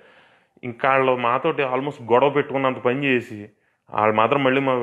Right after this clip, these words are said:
ఇద్దరికి కూడా ఫోన్ చేసి మాట్లాడి మాతోటి, "మీకు నేను పంపించేస్తున్నాను." ఇంకా అనిల్ ఏమన్నాడంటే, "ఏమండి నేను అక్కడ పెట్టేస్తున్నాను, మీకు ఇష్టం లేదంటే బయట దేనికన్నా ఏ ఆవుకో పెట్టేసుకోండి మీరు, తప్ప నేను పంపిస్తాం మాంటం అనేది జరగదని" చెప్పి వాళ్ళ మదర్ ఇలా చెప్పి,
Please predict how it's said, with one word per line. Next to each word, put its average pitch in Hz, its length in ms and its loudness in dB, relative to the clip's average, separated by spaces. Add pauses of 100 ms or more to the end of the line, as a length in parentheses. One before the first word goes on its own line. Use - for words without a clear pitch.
(160)
ఇద్దరికి 120 260 -4
కూడా 123 160 -4
ఫోన్ 120 320 -6
చేసి 117 200 -2
మాట్లాడి 113 420 0
మాతోటి, 107 440 -2 (840)
"మీకు 151 240 0
నేను 165 240 2
పంపించేస్తున్నాను." 131 720 0 (120)
ఇంకా 113 180 -4
అనిల్ 147 220 0
ఏమన్నాడంటే, 139 520 -4
"ఏమండి 131 260 -4
నేను 127 180 -6
అక్కడ 113 200 -10
పెట్టేస్తున్నాను, 117 540 -2 (100)
మీకు 117 260 -4
ఇష్టం 120 320 -4
లేదంటే 143 340 0 (440)
బయట 120 300 2
దేనికన్నా 135 500 -2
ఏ 120 100 -4
ఆవుకో 127 340 4
పెట్టేసుకోండి 113 540 -4
మీరు, 87 140 -20 (800)
తప్ప 123 200 2
నేను 156 160 0
పంపిస్తాం 156 460 0
మాంటం 131 280 0
అనేది 143 180 -4
జరగదని" 127 440 -2
చెప్పి 120 160 -6
వాళ్ళ 117 120 -4
మదర్ 110 260 -4
ఇలా 127 160 -4
చెప్పి, 120 240 -10